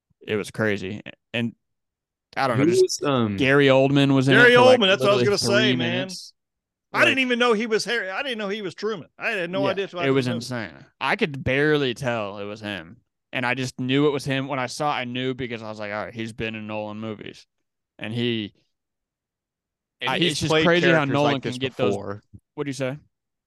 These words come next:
Speaker 4: He's played, like, th-, those kind of characters before, like, a l-, ton of makeup to where you
Speaker 1: Oh,
Speaker 4: can't
Speaker 1: yeah.
Speaker 4: even tell it's him.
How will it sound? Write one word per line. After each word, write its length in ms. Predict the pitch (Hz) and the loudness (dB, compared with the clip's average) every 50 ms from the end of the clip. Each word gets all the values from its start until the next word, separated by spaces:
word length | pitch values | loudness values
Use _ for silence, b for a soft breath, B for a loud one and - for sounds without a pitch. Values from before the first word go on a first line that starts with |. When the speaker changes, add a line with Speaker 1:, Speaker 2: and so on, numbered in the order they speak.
| _ _ _ _ _ _ _ | _ _ _ _ _ _ _
Speaker 4:
He's 200 | - 180 175 - | 0 0 0 0
played, 340 | - - 151 147 147 143 127 | 0 2 4 6 6 6 6
like, 200 | 127 117 - - | 4 2 2 -2
th-, 260 | - - - - - - _ _ _ _ _ | -10 -18 -16 -16 -16 -16 _ _ _ _ _
those 200 | - 127 123 117 | 2 4 4 2
kind 240 | - - 135 123 113 | 0 0 0 2 2
of 60 | 107 | 0
characters 420 | - - 120 113 110 - 113 104 98 | 2 2 2 2 2 0 -2 -2 -2
before, 360 | 101 98 - 117 113 110 104 | -4 -4 -2 0 2 2 2
like, 160 | 104 101 - | 2 2 0
a 40 | 107 | -2
l-, 280 | 101 98 98 101 110 - - | -2 -4 -4 -6 -10 -12 -14
ton 600 | - - - - 131 131 135 131 131 131 131 120 | -16 -10 -6 -2 0 2 2 2 2 2 0 0
of 140 | 113 104 101 | -2 -4 -6
makeup 320 | 107 107 110 113 123 107 | -6 -6 -6 -6 -6 -8
to 80 | - 117 | -6 -2
where 60 | 107 | 0
you 60 | 175 | 2
Speaker 1:
Oh, 80 | 175 165 | 4 4
Speaker 4:
can't 140 | 147 120 95 | 4 2 0
Speaker 1:
yeah. 40 | 104 | -2
Speaker 4:
even 140 | 101 98 | -6 -8
tell 220 | - 120 113 107 101 | -6 -4 -2 -2 -2
it's 100 | 101 - | -4 -6
him. 380 | - 113 113 110 110 113 113 | -8 -6 -6 -6 -6 -8 -10